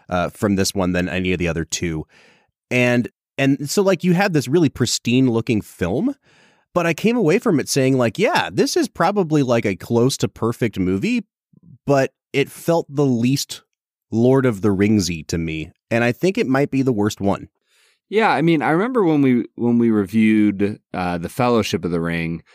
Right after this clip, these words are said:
Speaker 2: that you commented that y-, you just get a little bit bogged down in the story a little bit much.
Speaker 1: Mm-hmm.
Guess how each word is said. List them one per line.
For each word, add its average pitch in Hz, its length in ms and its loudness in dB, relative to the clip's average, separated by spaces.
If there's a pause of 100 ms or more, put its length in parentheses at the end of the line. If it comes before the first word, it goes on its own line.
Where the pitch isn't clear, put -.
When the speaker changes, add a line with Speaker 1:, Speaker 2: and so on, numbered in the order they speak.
(260)
Speaker 2:
that 104 460 0
you 151 420 -2
commented 127 760 0
that 110 260 0
y-, 120 280 -2
you 131 220 -6
just 202 320 -2
get 165 180 0
a 104 60 0
little 135 320 2
bit 123 260 -2
bogged 113 480 2
down 101 580 0
in 92 380 -4
the 87 180 -2
story 101 580 0
a 139 80 2
little 143 240 -2
bit 147 160 0
much. 156 460 -4
Speaker 1:
Mm-hmm. 120 320 -6